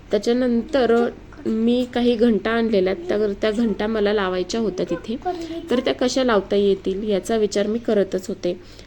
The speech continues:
तर, अ, म्हटलं की आपण समोरून या घंटा सगळ्या लावूयात. तर आता म्हटलं त्या चिटकवल्या तर त्या हलणार नाहीत आणि थोडंसं विचित्र दिसेल जर ते चिटकवलं तर. त्यामुळं म्हटलं आपल्याला ते चिटकवायचं नाही. मग काय करू शकतो, तर अगदी छोट्या छोट्या अशा चुका मी घेतल्या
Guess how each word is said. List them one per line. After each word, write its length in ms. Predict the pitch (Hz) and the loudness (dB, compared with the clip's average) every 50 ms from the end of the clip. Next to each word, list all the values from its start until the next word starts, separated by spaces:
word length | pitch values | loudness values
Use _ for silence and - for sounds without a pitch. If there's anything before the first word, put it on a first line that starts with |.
| - - | -4 0
तर, 380 | 220 220 214 220 220 220 220 214 | 2 4 4 6 6 6 4 2
अ, 40 | - - - - - - 440 427 415 427 - - - | 0 -4 -8 -18 -20 -16 -14 -14 -12 -14 -16 -8 -4
म्हटलं 420 | 233 226 233 226 214 208 - 202 214 | 0 0 2 2 0 0 0 -2 0
की 120 | 208 - | 0 0
आपण 240 | 214 208 - 277 240 | -2 0 0 -2 -2
समोरून 540 | 240 240 - 220 214 208 208 208 214 220 233 | -2 -2 -4 -2 2 2 4 4 4 4 2
या 140 | 233 214 208 | 2 2 0
घंटा 320 | 190 208 208 185 - 180 | 0 0 -2 -2 -4 -6
सगळ्या 300 | 196 - 190 180 196 220 | -6 -4 -4 -2 -2 0
लावूयात. 380 | 233 208 175 170 165 170 165 - - - - - - - - - | 0 0 0 0 -2 -2 -4 -6 -10 -18 -20 -20 -20 -20 -8 -4
तर 80 | - 226 | -2 0
आता 160 | 226 220 254 | 0 0 0
म्हटलं 260 | 254 254 247 233 240 | 0 2 2 2 2
त्या 200 | 240 247 254 247 | 2 2 0 0
चिटकवल्या 500 | - 262 240 - - - 240 247 233 226 226 - | 0 -2 -4 -2 0 2 4 4 4 4 2 2
तर 80 | 240 233 | 0 0
त्या 160 | - 247 247 | 2 -2 -2
हलणार 440 | 247 240 233 208 208 196 202 214 226 | 0 2 4 4 6 4 2 0 0
नाहीत 220 | 226 214 190 180 - - - | 0 0 0 -2 -2 -4 -2
आणि 180 | 196 202 208 208 | 0 0 0 2
थोडंसं 400 | 240 226 208 214 214 - 262 254 | 2 2 2 2 0 0 -2 0
विचित्र 440 | 226 220 196 - 208 - - 190 190 | 0 0 -2 -2 -4 -4 -2 -2 0
दिसेल 340 | - 185 190 - - 175 170 - - - - - - - - | 0 -2 -4 -4 -4 -4 -4 -6 -10 -16 -18 -20 -16 -12 0
जर 160 | - 214 208 202 - | 2 2 2 4 2
ते 80 | 214 226 | 2 2
चिटकवलं 540 | 220 240 220 - - - 190 185 185 185 180 - | 2 0 -2 -2 0 0 0 2 2 0 -2 -2
तर. 40 | 147 147 - - - - - | -4 -8 -8 -12 -20 -10 -4
त्यामुळं 260 | - 220 226 240 247 | -2 2 2 4 4
म्हटलं 300 | 254 254 254 233 226 226 | 4 4 2 2 2 0
आपल्याला 320 | 226 220 - - 220 226 233 | -2 0 0 0 0 0 0
ते 120 | 233 262 | 0 -2
चिटकवायचं 720 | 254 - 247 220 - - 214 202 202 196 202 202 - 220 202 | -2 -2 -4 -6 -2 0 0 2 4 2 2 0 -2 -6 -6
नाही. 120 | 170 156 | -6 -6
मग 220 | 202 214 214 233 | -6 -4 -4 -4
काय 200 | 233 - 254 254 | -2 0 0 0
करू 240 | 262 262 254 220 208 | 2 2 2 2 2
शकतो, 440 | 220 - 208 190 - - - 196 196 | 0 -2 -6 -6 -4 -2 0 0 0
तर 160 | 196 - 226 | 0 0 -2
अगदी 240 | 220 220 226 - 294 | -2 -2 -2 -2 -4
छोट्या 360 | 285 - 262 220 214 226 247 | 0 2 0 0 2 0 -2
छोट्या 260 | - 277 247 - 226 | -2 -4 -2 0 0
अशा 180 | 233 233 262 262 | 0 0 -2 -4
चुका 360 | 262 - - 247 - 220 220 | -2 -2 -4 -2 0 0 0
मी 140 | 220 214 208 | 0 0 0
घेतल्या 360 | 190 214 180 - - 185 240 | 0 -2 -6 -4 -4 -6 -6